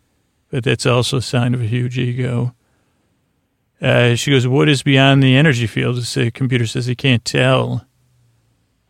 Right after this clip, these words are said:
And she goes, "What is the nature of the universe?" And the, the computer basically says, "The, the energy field of seven hundred and five meters."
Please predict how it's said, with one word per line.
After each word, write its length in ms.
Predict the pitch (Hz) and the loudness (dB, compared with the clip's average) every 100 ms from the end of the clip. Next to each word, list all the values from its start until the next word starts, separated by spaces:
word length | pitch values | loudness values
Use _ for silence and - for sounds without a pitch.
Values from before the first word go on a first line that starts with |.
| - | -6
And 140 | 123 | -4
she 120 | - | -2
goes, 340 | 135 127 117 123 | 0 0 0 -4
"What 360 | 120 127 143 | -2 0 2
is 200 | 135 117 | 2 2
the 120 | 135 | 0
nature 380 | 127 127 127 - | 2 4 2 0
of 80 | 127 | 0
the 60 | 123 | 2
universe?" 420 | 180 127 127 - | 2 2 0 -2
And 180 | 120 120 | 0 2
the, 200 | 117 117 | 2 -2
the 360 | 117 131 120 | -4 -4 -4
computer 320 | - 127 123 120 | -2 0 0 0
basically 420 | 123 123 135 127 | 0 0 -4 -6
says, 300 | - 127 - | -4 -6 -2
"The, 200 | 131 135 | -2 -2
the 180 | 127 127 | 0 2
energy 400 | 135 147 117 120 | 2 2 0 -6
field 460 | - 123 127 120 | -2 -2 -2 -2
of 300 | 127 117 110 | -2 -2 -6
seven 320 | - 151 127 | -6 -2 0
hundred 280 | 117 120 120 | 2 2 0
and 480 | 120 117 127 123 120 | 0 -2 -2 -4 -4
five 320 | - 131 123 | -4 -2 0
meters." 720 | 123 135 147 120 120 117 - | 0 2 2 2 -2 -6 -10